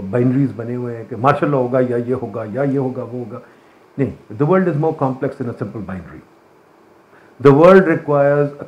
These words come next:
complete system, a well-defined system। I'm sure you appreciate that। ठीक है ना जी? We need a well-defined system। We don't have a country, we don't have a system and we want to go into that in a big way। For example, हमारी election जो है,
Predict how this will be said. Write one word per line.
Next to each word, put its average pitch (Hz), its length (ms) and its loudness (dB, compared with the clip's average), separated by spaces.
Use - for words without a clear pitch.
complete 135 480 -6
system, 117 360 -4
a 117 160 -8
well-defined 127 680 0
system। 101 480 -4
I'm 92 160 -8
sure 127 260 0
you 120 160 -2
appreciate 101 560 -12
that। 90 180 -10
ठीक 135 120 -6
है 180 60 0
ना 165 60 -4
जी? 151 180 -6
We 135 160 6
need 143 140 2
a 131 100 0
well-defined 139 680 -2
system। 139 300 -10
We 147 140 2
don't 147 380 -2
have 123 160 -8
a 123 180 -10
country, 123 300 -6
we 120 180 -12
don't 107 180 -12
have 104 80 -14
a 98 120 -16
system 131 380 -8
and 107 180 -12
we 110 160 -10
want 110 180 -14
to 95 80 -12
go 113 100 -10
into 107 140 -14
that 101 160 -12
in 101 100 -8
a 90 60 -12
big 101 180 -4
way। 85 140 -14
For 175 140 2
example, 127 300 -4
हमारी 135 240 0
election 131 360 -6
जो 139 120 -10
है, 78 120 -16